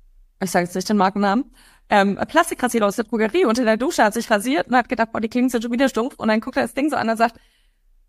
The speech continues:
"Okay, der sieht aus wie die Sau, aber der ist völlig verkalkt und eklig. Der, der Griff habe ich irgendwie schon ewig, das ganze Plastik geht ab." Und kann doch mal jemand erklären, warum ich ständig so unfassbar viel teures Plastik wegschmeiße? Ja?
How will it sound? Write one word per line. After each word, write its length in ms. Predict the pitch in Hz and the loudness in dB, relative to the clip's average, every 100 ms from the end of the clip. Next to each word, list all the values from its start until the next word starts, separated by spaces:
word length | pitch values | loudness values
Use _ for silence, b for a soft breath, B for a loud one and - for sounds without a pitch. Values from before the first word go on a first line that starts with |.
| _ _ _ | _ _ _
"Okay, 260 | 247 233 214 | 0 0 0
der 120 | 220 | 0
sieht 180 | 262 - | -2 0
aus 200 | 330 320 | 0 -2
wie 40 | |
die 80 | 392 | -2
Sau, 120 | 302 | 2
aber 140 | 269 277 | 2 2
der 100 | 254 | -2
ist 80 | - | -4
völlig 260 | 247 240 | -4 -4
verkalkt 400 | - 233 233 214 | -6 -2 -2 -2
und 100 | 226 | -6
eklig. 420 | - - 302 311 - | -4 -2 -2 -2 -4
Der, 200 | 226 - | -6 -2
der 160 | 233 | -4
Griff 280 | - 302 - | -2 -4 -2
habe 120 | 311 | -4
ich 80 | 247 | -4
irgendwie 220 | 240 240 | -2 -2
schon 180 | 233 240 | -4 -6
ewig, 360 | - 285 294 - | -2 0 0 -2
das 160 | 233 | -2
ganze 220 | 254 247 | 0 0
Plastik 400 | 226 262 262 277 254 | 0 0 2 -2 -2
geht 140 | 240 | 0
ab." 260 | - - b b _ | 0 -2 b b _
Und 220 | 247 240 - | 0 0 2
kann 160 | 285 | 0
doch 120 | 392 | 0
mal 120 | 453 381 | 0 0
jemand 180 | 370 | 0
erklären, 380 | 349 - 320 320 | -2 -2 -2 2
warum 260 | 269 262 339 | 0 0 -4
ich 140 | - | -6
ständig 360 | - 254 269 254 | -4 -2 -2 -2
so 100 | 226 | -4
unfassbar 500 | 254 294 262 - 226 | -2 0 0 0 -2
viel 160 | - 208 | -4 -2
teures 540 | 220 214 202 - - 196 | 0 0 -2 -10 -16 -12
Plastik 400 | - 208 233 359 392 | -2 -2 0 -2 -2
wegschmeiße? 500 | 392 - 392 392 480 622 _ | -2 0 -2 -2 -8 -10 _
Ja? 220 | 214 233 | 2 2